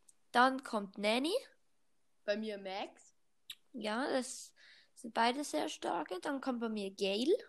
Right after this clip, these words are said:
Speaker 2: Bei mir Crow.
Speaker 1: Ah. Dann kommt bei mir Leon.
Speaker 2: Bei mir auch.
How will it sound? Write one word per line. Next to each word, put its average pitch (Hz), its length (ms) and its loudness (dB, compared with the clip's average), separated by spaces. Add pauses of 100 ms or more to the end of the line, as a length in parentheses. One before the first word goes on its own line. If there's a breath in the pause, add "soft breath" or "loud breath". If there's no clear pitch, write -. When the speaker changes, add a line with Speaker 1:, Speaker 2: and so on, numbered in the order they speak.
(480)
Speaker 2:
Bei 208 100 -6
mir 208 180 -8
Crow. 196 480 -2 (920)
Speaker 1:
Ah. 214 240 -8 (540 loud breath)
Dann 285 200 4
kommt 285 200 0
bei 247 120 2
mir 220 500 -2
Leon. 226 420 2 (800)
Speaker 2:
Bei 202 120 -4
mir 202 320 -8
auch. 190 320 -8